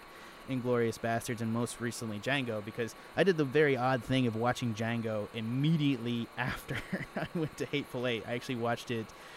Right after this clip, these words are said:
with Sean after we went and saw The Hateful Eight, and I have to admit, I immediately <laughs> began enjoying Django far more than I did The Hateful Eight, and I think that's, I think it's telling in terms of the,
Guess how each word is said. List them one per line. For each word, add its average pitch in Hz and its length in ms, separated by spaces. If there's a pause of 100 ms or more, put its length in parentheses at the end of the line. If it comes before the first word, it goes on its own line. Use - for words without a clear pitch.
(140)
with 139 120
Sean 127 440
after 123 280
we 123 100
went 120 340
and 117 300
saw 117 380 (380)
The 120 60
Hateful 123 340
Eight, 120 180
and 127 120
I 135 60
have 160 220
to 143 60
admit, 131 260
I 147 120
immediately 143 680
<laughs> - 0
began 123 360
enjoying 120 400
Django 113 380
far 120 260
more 107 420 (340)
than 123 120
I 113 80
did 110 320
The 123 60
Hateful 110 380
Eight, 110 120
and 120 80
I 117 60
think 156 260
that's, 131 280 (340)
I 143 60
think 208 180
it's 175 120
telling 165 320 (180)
in 135 80
terms 156 260
of 123 140
the, 120 120